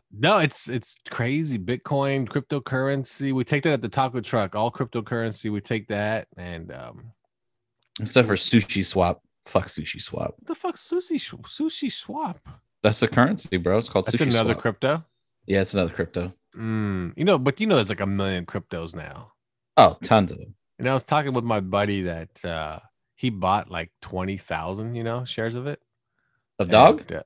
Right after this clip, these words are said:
Speaker 1: a Dog, yeah.
Speaker 2: Oh,
Speaker 1: And,
Speaker 2: wow.
Speaker 1: um,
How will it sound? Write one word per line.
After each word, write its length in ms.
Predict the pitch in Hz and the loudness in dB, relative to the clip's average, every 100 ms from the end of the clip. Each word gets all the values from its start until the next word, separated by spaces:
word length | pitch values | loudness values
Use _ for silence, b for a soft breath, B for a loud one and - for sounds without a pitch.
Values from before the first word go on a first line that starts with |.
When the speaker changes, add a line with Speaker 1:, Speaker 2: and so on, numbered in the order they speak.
| _ | _
Speaker 1:
a 40 | 104 | -8
Dog, 420 | 98 92 90 82 | 0 2 2 -2
yeah. 160 | 85 85 _ _ _ _ | -6 -8 _ _ _ _
Speaker 2:
Oh, 40 | 101 | -2
Speaker 1:
And, 240 | 104 120 | 2 4
Speaker 2:
wow. 600 | 98 107 - 95 92 87 82 | 4 0 -4 -6 -4 -4 -6
Speaker 1:
um, 200 | 80 | -8